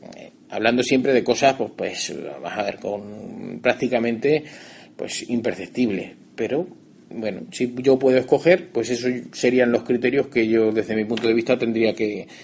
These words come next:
tendría que hacer para, para escoger un, un camarote. Oye, pues, centrado si se puede, si no, un poquito hacia, hacia la parte de atrás, y si no, un poquito hacia la, hacia la parte de adelante sin llegar a estar en, en la parte de adelante del, del todo.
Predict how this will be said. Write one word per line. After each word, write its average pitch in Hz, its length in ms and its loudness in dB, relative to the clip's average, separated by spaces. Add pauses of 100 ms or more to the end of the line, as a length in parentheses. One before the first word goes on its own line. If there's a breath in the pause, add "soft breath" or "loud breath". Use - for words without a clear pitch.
(180 loud breath)
tendría 120 220 0
que 113 60 -2
hacer 117 200 0
para, 113 460 4 (340 loud breath)
para 123 160 4
escoger 117 340 2
un, 110 480 0
un 110 160 -6
camarote. 101 640 -8 (140)
Oye, - 200 -10
pues, - 280 -14 (280)
centrado 147 440 4
si - 120 -4
se 113 140 -4
puede, 107 300 0
si 120 140 -2
no, 151 220 2
un 127 160 -2
poquito 123 320 0
hacia, 117 520 2 (1200 loud breath)
hacia 123 240 -2
la 120 100 6
parte 131 220 4
de 139 60 8
atrás, 202 400 6 (840)
y 110 60 -8
si 107 160 -4
no, 135 260 0 (720 loud breath)
un 135 140 2
poquito 123 340 2
hacia 120 220 4
la, 104 460 2
hacia 110 320 -2
la 110 100 2
parte 113 240 0
de 110 40 2
adelante 117 260 0
sin 120 160 -2
llegar 107 420 0
a - 60 -2
estar 110 280 -4
en, 101 420 -6
en 95 200 -12
la 98 120 -12
parte 98 260 -6
de 104 100 -2
adelante 101 400 -6
del, 87 760 -8
del - 180 -14
todo. - 260 -10